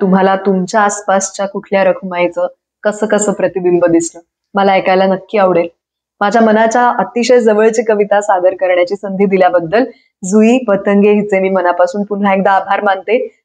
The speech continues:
आणि तुम्हाला सगळ्यांना पुन्हा एकदा request करते की ज्या कविता आपल्या या चॅनलवरून तुम्हाला ऐकायच्या आहेत, सादर मी कराव्या असं तुम्हाला वाटतं,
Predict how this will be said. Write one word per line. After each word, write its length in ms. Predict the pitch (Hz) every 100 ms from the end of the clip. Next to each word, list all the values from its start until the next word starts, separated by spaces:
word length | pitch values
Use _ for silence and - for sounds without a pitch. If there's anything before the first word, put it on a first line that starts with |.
| -
आणि 180 | 214 233
तुम्हाला 400 | 233 226 240 320
सगळ्यांना 420 | 262 240 240 254
पुन्हा 380 | 254 233 233 233
एकदा 240 | 208 220
request 420 | 208 - 202 196
करते 320 | 196 - 196
की 460 | 220 _ _ 269 214
ज्या 180 | 233 240
कविता 420 | 285 247 240 220
आपल्या 440 | 214 202 - 202
या 220 | 202 202 202
चॅनलवरून 600 | 180 185 220 208 202 214
तुम्हाला 340 | 208 190 190 180
ऐकायच्या 460 | 175 190 226 226 165
आहेत, 120 | 156 _ _
सादर 420 | - 202 185 202
मी 220 | 202 220 240
कराव्या 460 | 254 214 196 190 -
असं 260 | 190 -
तुम्हाला 320 | 233 220 214 208
वाटतं, 380 | 185 - 214